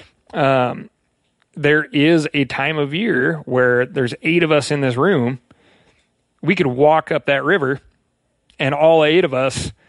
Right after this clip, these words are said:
could catch that exact same fish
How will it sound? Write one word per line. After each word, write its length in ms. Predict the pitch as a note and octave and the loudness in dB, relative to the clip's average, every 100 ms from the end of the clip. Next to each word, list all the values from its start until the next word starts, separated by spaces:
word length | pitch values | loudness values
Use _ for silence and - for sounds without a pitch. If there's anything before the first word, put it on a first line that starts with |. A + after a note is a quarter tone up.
| _ _ _ _ - | _ _ _ _ -4
could 240 | C#3 B2+ | -4 -2
catch 280 | D3+ C#3+ - | -2 -2 0
that 180 | C#3+ C3+ | 0 0
exact 460 | B2+ C3 C#3+ C#3 | -2 0 0 -2
same 240 | C#3+ C3 B2+ | -4 -6 -4
fish 600 | G3 C#3 B2+ B2+ - | -2 -2 -2 -6 -10